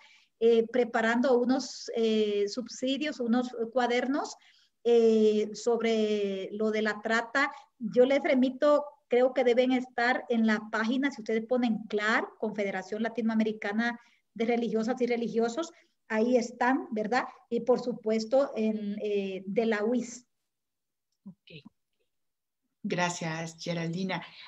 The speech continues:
Speaker 2: Bueno, aquí hay un comentario de una de las personas también en Facebook, este, Isabel Martínez, nos dice que ella considera que una de las imágenes que tendríamos que abandonar, una de las imágenes de Dios, es la imagen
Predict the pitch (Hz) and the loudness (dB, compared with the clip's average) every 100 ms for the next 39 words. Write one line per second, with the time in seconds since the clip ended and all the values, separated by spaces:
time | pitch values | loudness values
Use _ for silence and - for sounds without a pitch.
0 | - 196 208 208 214 214 233 233 233 220 | 0 2 4 2 0 2 4 6 6 6
1 | 220 214 196 214 214 240 226 190 202 196 | 4 4 4 2 4 4 4 2 2 0
2 | 190 - 185 175 190 190 190 - 180 180 | -2 -6 -6 -4 -4 -4 -6 -6 -4 -2
3 | 175 175 214 202 202 202 220 - 165 170 | -4 -4 -2 0 0 0 0 -2 -4 -2
4 | 165 - 165 156 - 202 - 175 185 180 | -4 -4 -2 -2 0 -2 0 -2 -2 -2
5 | 185 180 - 196 196 220 175 175 190 - | -4 -6 -4 -2 -2 -2 -4 -4 -6 -2
6 | 202 208 - - - - - 208 208 226 | -2 -2 -6 -20 -20 -20 4 8 8 8
7 | 226 170 202 185 196 196 185 180 208 214 | 4 4 4 6 4 4 0 4 4 4
8 | 185 - 170 170 180 185 220 196 180 - | 2 -2 -2 0 0 0 0 0 0 -4
9 | 165 165 160 165 175 175 180 - - 156 | -6 -4 -4 -2 -2 -2 -4 -6 -6 -6
10 | 143 151 151 143 143 151 170 170 170 - | -4 -4 -2 -2 -2 0 2 2 0 -6
11 | 180 175 165 165 - 160 - 170 151 151 | -6 -4 -4 -6 -6 -6 -6 -6 -4 -4
12 | 143 160 170 170 - - - - 208 208 | -4 -2 -2 -4 -10 -16 -10 -2 0 2
13 | 196 185 185 - 220 220 | 0 2 0 2 0 0